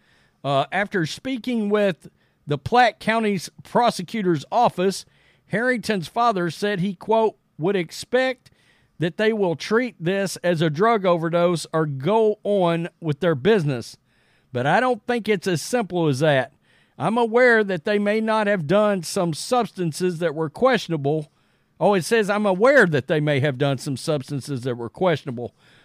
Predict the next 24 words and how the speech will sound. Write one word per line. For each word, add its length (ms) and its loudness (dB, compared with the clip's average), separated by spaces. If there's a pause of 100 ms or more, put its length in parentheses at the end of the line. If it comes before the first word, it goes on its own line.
(160)
But 120 -2
the 180 -4
idea 480 2
was 420 4
to 140 -6
get 220 0
high, 360 4
not 400 -2
dead. 460 4 (600)
If 200 -4
they 120 0
were 160 0
supposed 360 0
to 80 -6
be 120 -2
friends, 480 0
why 220 0
didn't 340 -2
Willis 520 0 (420)
come 260 0
find 460 0
them? 260 0
I'm 200 -4
sure 600 2